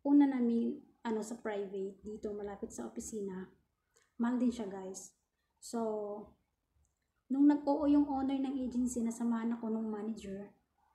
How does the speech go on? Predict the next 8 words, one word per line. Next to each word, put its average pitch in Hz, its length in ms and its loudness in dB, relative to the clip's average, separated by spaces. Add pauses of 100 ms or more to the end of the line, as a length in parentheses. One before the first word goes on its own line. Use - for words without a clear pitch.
(140)
sa 220 320 -8
isang 220 400 -6
big 196 320 -8 (560)
clinic, 226 400 -2
ah, 220 160 -6
big 220 320 -6
hospital 220 560 -6
dito, 220 480 -8